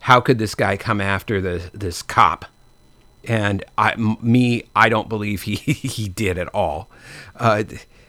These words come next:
uh, with a closed knife, and, and that gets you death too. But yeah, to, s-, in, in that intervening time,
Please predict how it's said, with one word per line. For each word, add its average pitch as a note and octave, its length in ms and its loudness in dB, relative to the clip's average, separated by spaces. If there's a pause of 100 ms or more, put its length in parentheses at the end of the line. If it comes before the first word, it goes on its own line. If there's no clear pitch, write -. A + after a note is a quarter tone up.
(220)
uh, F#2 240 4
with A2 400 -2
a G2 100 -2
closed G2 380 -2
knife, G2 400 -4 (100)
and, F2 420 -6 (480)
and G2 280 -6
that F#2+ 340 -4
gets F#2 240 -6
you F2 60 -8
death D2+ 340 -8
too. - 240 -8 (1400)
But B2 460 4
yeah, A#2+ 460 4
to, C3 300 4 (520)
s-, - 260 -4
in, E3 260 2
in F3+ 160 2
that E3+ 140 2
intervening C3+ 460 0
time, C3 400 0